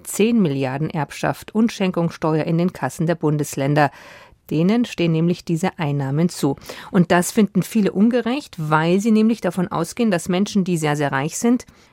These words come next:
viel zu wenig bezahlen und sie selbst auch bei kleineren Erbschaften zur Kasse gebeten werden.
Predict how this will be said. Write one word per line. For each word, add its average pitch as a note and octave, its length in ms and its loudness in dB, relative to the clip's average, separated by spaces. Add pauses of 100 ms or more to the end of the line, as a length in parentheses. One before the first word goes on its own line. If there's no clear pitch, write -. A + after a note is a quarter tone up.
(160)
viel G#3 400 0
zu F3+ 200 -4
wenig E3 320 2
bezahlen E3 520 0
und E3+ 120 2
sie D#3 140 2
selbst C3+ 500 -4 (120)
auch D#3 280 -2
bei C4+ 200 -10
kleineren D#3+ 680 2
Erbschaften D#3 600 -2 (440)
zur - 200 -8
Kasse D#3+ 280 -2
gebeten C#3 440 -2
werden. C3+ 320 0